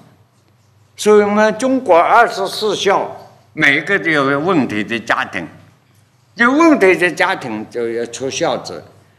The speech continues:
这个家庭没有问题，为什么要孝子？各，个个都是孝子啊。说老子话，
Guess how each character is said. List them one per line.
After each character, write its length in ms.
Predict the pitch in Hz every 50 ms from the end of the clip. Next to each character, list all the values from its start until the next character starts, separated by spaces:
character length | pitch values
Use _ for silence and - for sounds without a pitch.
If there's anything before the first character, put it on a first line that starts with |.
| _ _ _
这 100 | - 226
个 100 | 233 254
家 240 | 247 254 285 269 285
庭 180 | 233 226 240 247
没 160 | 220 214 240
有 100 | 247 240
问 240 | 240 262 262 233 175
题， 100 | 156 147
为 200 | 151 180 233 233
什 140 | 190 - 113
么 100 | 117 127
要 200 | 127 123 113 110
孝 280 | 104 - 175 156 117 -
子？ 140 | - 123 120 -
各， 140 | - 220 220 -
个 300 | - - - 220 226 - -
个 120 | 135 127 113
都 200 | - 135 127 113
是 80 | 110
孝 240 | 101 - 151 120 92 - -
子 60 | 98
啊。 120 | 82 71 - - - - _ _ _ _ _ _ _ _ _ _ _ _ _
说 220 | - - - 135 123
老 220 | 120 135 139 143
子 180 | - - 117 110
话， 260 | - - 110 - -